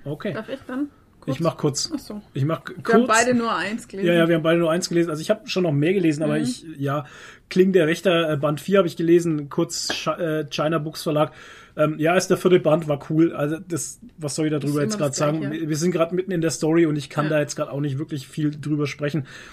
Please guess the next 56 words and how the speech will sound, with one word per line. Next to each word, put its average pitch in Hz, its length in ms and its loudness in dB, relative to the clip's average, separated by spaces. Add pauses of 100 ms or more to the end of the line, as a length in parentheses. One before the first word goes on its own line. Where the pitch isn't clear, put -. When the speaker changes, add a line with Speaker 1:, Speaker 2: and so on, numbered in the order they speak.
(220)
Speaker 1:
Ähm, 147 340 -2
und 143 460 0 (280)
es 123 100 -2
ist 135 100 -4
jetzt 170 160 -2
auch 147 100 0
nur 160 80 2
für 147 140 -2
die 151 140 -2
interessant, 156 440 -2
die 147 80 0
halt 143 140 -2
selber 143 220 -2
drin 139 180 -2
sind, 135 180 -4
weil 143 220 -2 (100)
je-, 156 340 -4
jeder, 160 320 -2 (120)
jemand, 160 320 0
der 165 80 0
das 160 100 -2
noch 165 60 0
nicht 165 160 -2
gelesen 156 280 2
hat, 151 120 -4
den 143 100 -4
interessiert 135 320 -6
jetzt 151 140 -10
auch 165 100 -8
nicht 139 160 -6
der, 135 200 -6 (120)
Speaker 2:
Ja. 208 80 -4
Speaker 1:
der 139 100 0
vierte 143 260 -2
Band 143 220 -2
halt 127 140 -4
einfach, 123 200 -6
Speaker 2:
Ja. 120 40 -2
Speaker 1:
ne? 139 120 -4 (400)
Ähm, 135 420 0 (320)
Twentieth 165 260 -2
Century 180 260 4
Boys 156 300 0
hab 170 60 2
ich 151 80 -6
den 151 80 -2
dritten 185 240 -2
Band 160 160 -4
gelesen. 165 420 2
Speaker 2:
Oh, - 20 -12
shit, - 300 -16
den 202 140 -12
muss 196 120 -16
ich 196 80 -16
auch 196 60 -16
irgendwann 196 240 -14